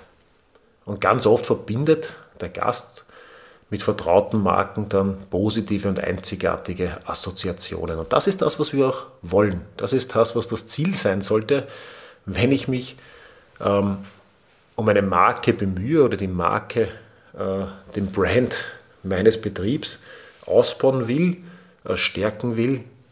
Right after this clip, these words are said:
dann muss ich Sicherheit schaffen, dann muss ich Vertrauen schaffen,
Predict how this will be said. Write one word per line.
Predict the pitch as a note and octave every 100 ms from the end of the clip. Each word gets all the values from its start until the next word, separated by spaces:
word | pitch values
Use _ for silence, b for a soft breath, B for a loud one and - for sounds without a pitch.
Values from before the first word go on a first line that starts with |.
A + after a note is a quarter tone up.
| _ _ -
dann | F#2
muss | G2 G2
ich | -
Sicherheit | - B2+ - G#2 F#2
schaffen, | E2+ E2 - E2
dann | F2+
muss | F#2
ich | G2
Vertrauen | - G2 F2 F#2+ C3+
schaffen, | - A2+ A2 A#2